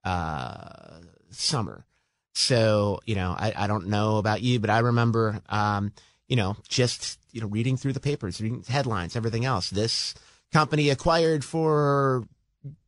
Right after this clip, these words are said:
hundreds of millions of dollars, or stock prices that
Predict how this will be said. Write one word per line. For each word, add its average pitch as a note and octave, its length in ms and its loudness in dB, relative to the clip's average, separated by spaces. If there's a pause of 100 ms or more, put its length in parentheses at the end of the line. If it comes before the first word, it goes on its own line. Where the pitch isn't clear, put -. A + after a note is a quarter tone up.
(100)
hundreds G#3 380 2
of C#3 80 -4
millions A#2 300 -2
of G2 60 -6
dollars, C#2 480 -4
or G#2+ 60 -8
stock - 360 -4
prices B2+ 440 -4
that B2 240 -4